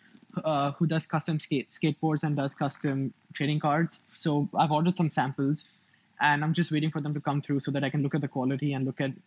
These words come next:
how, how sturdy the case is. So the clear case you're talking about, that's what, something we're waiting for, and that's why procurement is taking more time right now,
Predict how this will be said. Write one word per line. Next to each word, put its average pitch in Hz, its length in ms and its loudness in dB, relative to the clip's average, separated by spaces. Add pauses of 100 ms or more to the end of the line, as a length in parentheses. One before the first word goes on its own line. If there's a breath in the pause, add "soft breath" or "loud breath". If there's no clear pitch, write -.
how, 127 360 0 (640)
how 147 120 2
sturdy 143 380 2
the 135 260 0
case 135 240 0
is. 139 240 0
So 131 160 -2 (100)
the - 100 -8 (260)
clear 165 180 4
case 156 180 0
you're 147 80 -2
talking 139 260 -2
about, 135 220 0
that's 131 220 -4
what, 147 180 -4
something 139 320 -2
we're 139 140 0
waiting 135 280 0
for, 131 140 -2
and 131 80 -2
that's 127 180 -2
why 135 200 0 (420 soft breath)
procurement 160 460 2
is 151 80 -2
taking 143 260 -2
more 127 140 -2
time 127 240 -4
right 123 180 -2
now, 135 240 -2